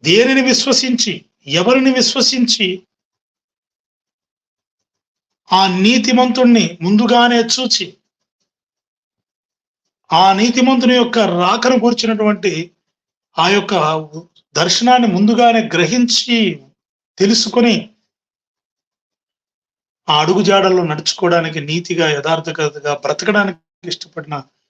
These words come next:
వారు దేనినైతే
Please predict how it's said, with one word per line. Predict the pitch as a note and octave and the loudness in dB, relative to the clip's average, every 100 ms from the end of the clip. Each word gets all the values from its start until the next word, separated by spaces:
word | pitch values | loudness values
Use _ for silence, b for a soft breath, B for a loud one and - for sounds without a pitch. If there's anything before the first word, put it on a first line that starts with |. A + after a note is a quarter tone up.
| _ _ _ _ _ _ _ _ _ _ _ _ - | _ _ _ _ _ _ _ _ _ _ _ _ -4
వారు | C3 C#3+ E3 G3 A3 A#3 F#3+ C#3+ D3 - | 0 2 4 4 4 4 2 -2 -6 -2
దేనినైతే | D#3 F#3 F#3 F#3 F3+ F3 C3+ C#3 | 0 0 0 -2 0 0 -2 -8